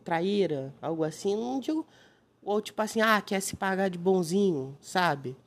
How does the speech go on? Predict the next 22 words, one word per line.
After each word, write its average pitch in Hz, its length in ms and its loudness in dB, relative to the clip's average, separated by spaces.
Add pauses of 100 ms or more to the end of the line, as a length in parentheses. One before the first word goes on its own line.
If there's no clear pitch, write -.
(840)
Ah, 196 880 -4
é - 60 -2
um, 339 340 2
é 359 40 2
muito 381 260 2
complicado 226 580 -6
assim, 170 400 -6
até 151 960 -4 (1160)
como 175 160 -10
meu 165 140 0
pai 180 180 -2
mesmo 165 280 -2
falou 160 280 -4
no 151 80 -6
início, 156 340 -6
a 160 40 -4
gente 170 280 -6
não 170 80 -2
é 143 720 -2
nenhum 151 220 0
experiente, 160 920 -4
nenhum 156 540 0